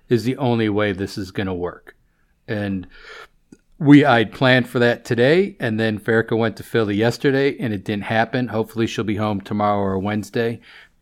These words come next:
And, uh, it's either gotta be late night or early morning, and, uh, early morning's gonna win. But I,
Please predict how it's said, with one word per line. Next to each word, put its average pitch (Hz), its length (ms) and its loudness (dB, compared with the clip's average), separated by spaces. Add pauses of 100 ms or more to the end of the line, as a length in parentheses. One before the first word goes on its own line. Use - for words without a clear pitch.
(160)
And, 101 240 -6
uh, 95 260 -6 (540)
it's 143 180 0
either 139 260 8
gotta 117 240 4
be 110 220 2
late 120 360 0
night 120 340 0
or 110 200 -2
early 110 340 -2
morning, 107 640 -4 (260)
and, 104 260 -4
uh, 101 180 -4
early 113 280 0
morning's 101 480 -4
gonna 98 200 -6
win. 92 440 -8
But 101 240 -4
I, 107 440 0